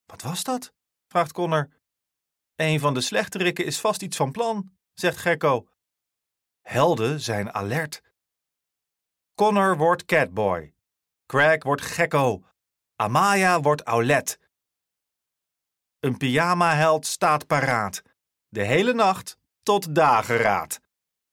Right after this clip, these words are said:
In het hoofdkwartier testen de pyjamahelden om beurten hun nieuwe krachten. "Superkat strepen," zegt Catboy.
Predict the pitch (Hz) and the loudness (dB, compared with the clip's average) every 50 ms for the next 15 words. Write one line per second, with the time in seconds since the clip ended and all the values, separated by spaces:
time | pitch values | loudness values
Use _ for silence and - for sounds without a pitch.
0 | _ _ _ _ _ _ _ _ _ _ _ _ _ _ _ _ _ _ _ _ | _ _ _ _ _ _ _ _ _ _ _ _ _ _ _ _ _ _ _ _
1 | _ _ _ _ _ _ _ _ - 208 208 208 - 180 226 240 247 - - 190 | _ _ _ _ _ _ _ _ -4 -2 -2 0 0 2 0 0 0 -2 -4 -6
2 | 151 - 127 104 117 151 151 - 190 190 185 - 180 143 135 131 131 107 104 123 | -4 -4 -4 -4 -4 -4 -2 -2 -4 -2 -2 -4 -4 -4 -4 -4 -4 -2 0 0
3 | 147 165 170 170 156 143 151 156 151 139 135 - - 175 202 220 185 123 117 110 | 0 0 0 0 0 2 2 2 2 0 -4 -6 -4 -4 -4 -2 -2 -2 0 -2
4 | 101 101 - 147 135 139 175 175 160 147 120 104 110 127 - 202 165 110 - - | -2 -2 -6 -6 -4 -4 -2 -2 -2 -2 -4 -4 -6 -6 -2 0 -2 -2 -2 -6
5 | - 92 - _ _ _ _ _ _ _ _ _ _ _ _ _ _ - - - | -16 -16 -18 _ _ _ _ _ _ _ _ _ _ _ _ _ _ -8 -4 -4
6 | 269 247 185 190 185 175 180 - 208 196 196 202 - - - - 247 220 262 262 | -4 -4 -2 -2 -2 -2 0 0 2 2 2 2 0 -4 -4 -4 -4 -2 0 0
7 | 247 254 254 - 208 139 - - _ _ _ _ _ _ - 135 147 139 120 - | 0 0 0 -2 -2 -2 -2 -4 _ _ _ _ _ _ -8 -2 0 0 0 0
8 | - - 151 135 120 107 101 117 117 113 104 95 | -2 -2 0 0 0 2 2 2 2 2 2 -2